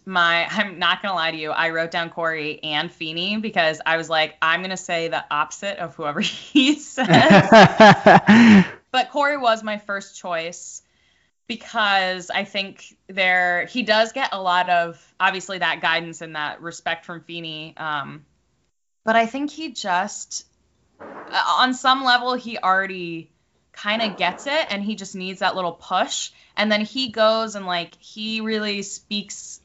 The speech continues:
Speaker 1: his own thoughts. Like, no one gave him the words to say when he speaks to Verna. No one whispered in his ear and was like, "Hey, you should throw a memorial for this person." Like, no one really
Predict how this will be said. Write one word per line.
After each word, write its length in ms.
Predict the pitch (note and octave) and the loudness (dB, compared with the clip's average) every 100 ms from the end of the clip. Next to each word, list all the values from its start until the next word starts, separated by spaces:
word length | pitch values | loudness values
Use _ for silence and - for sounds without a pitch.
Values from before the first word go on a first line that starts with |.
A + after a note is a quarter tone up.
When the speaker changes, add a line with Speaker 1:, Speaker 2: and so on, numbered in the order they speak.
| _ _ | _ _
Speaker 1:
his 320 | - A#3+ A3 | -8 -6 -2
own 260 | G3+ G#3 G3+ | 0 0 2
thoughts. 380 | G3 F#3 F#3 F#3+ | 2 2 2 -2
Like, 140 | F3 | -4
no 160 | F#3+ G3 | -2 -2
one 160 | G3 | -2
gave 320 | F3+ F3+ F#3+ | -4 -2 -2
him 160 | F3+ F#3 | -4 -4
the 100 | F3+ | -2
words 320 | E3+ F3 F3 | -2 -2 -4
to 80 | F3+ | -10
say 260 | F3 F3+ F3 | -4 -2 0
when 120 | E3 | -2
he 60 | |
speaks 320 | E3 - F3 - | -8 -8 -10 -8
to 80 | |
Verna. 520 | E3 D#3+ D#3+ D#3+ D#3+ - - | -2 0 2 2 0 -4 -6
No 160 | G3+ G3 | 0 2
one 300 | G3 F#3+ F3+ | 2 0 -8
whispered 380 | F#3 G3+ G3+ G3 | -4 -4 -4 -4
in 100 | F3+ | -4
his 140 | F3 | -4
ear 220 | E3 E3+ E3+ | -2 0 0
and 100 | E3 | -2
was 140 | D#3 | -2
like, 180 | D3+ D#3 | -2 -2
"Hey, 280 | - G3+ E3+ | 0 0 0
you 160 | F#3+ | -4
should 200 | A3 G3+ | -8 -4
throw 160 | G#3 G3 | 0 0
a 40 | |
memorial 500 | G3+ A3+ B3+ G3+ E3 | 0 0 2 4 2
for 140 | D#3+ E3+ | 0 -4
this 160 | E3 | -6
person." 420 | - F3 E3 D#3+ D#3 | -4 -4 -4 -6 -2
Like, 200 | D#3+ D#3+ | -4 0
no 80 | F#3 | 0
one 180 | F#3 | 0
really 380 | F3 F3+ F3 E3 | -2 -2 0 -2